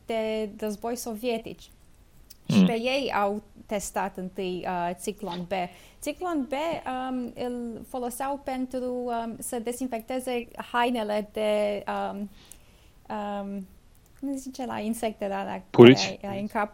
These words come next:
Speaker 1: Pu-, de, nu pureci, care ai în cap?
Speaker 2: Păduchi.
Speaker 1: Um, păduchi, da, da. Și după aia au realizat că, na, dacă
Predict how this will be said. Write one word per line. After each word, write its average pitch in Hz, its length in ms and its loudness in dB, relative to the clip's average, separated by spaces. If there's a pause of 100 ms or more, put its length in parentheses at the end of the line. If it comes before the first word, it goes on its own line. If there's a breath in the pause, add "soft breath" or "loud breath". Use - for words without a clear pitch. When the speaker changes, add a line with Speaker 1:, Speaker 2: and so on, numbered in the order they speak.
Speaker 1:
Pu-, 320 240 -2
de, 247 220 -6
nu 285 60 -4 (160)
pureci, 208 260 -6
care 220 180 -4
ai 226 220 -2
în 233 100 2
cap? 190 200 -8 (120)
Speaker 2:
Păduchi. 208 400 8 (140)
Speaker 1:
Um, - 180 -14 (300)
păduchi, 285 380 0
da, 294 100 0 (100)
da. 220 140 -4 (600 soft breath)
Și - 180 -6
după 269 180 -4
aia 277 120 0
au 269 60 -4
realizat 254 420 -6
că, 262 80 -4 (300)
na, 254 240 -4
dacă 240 260 -4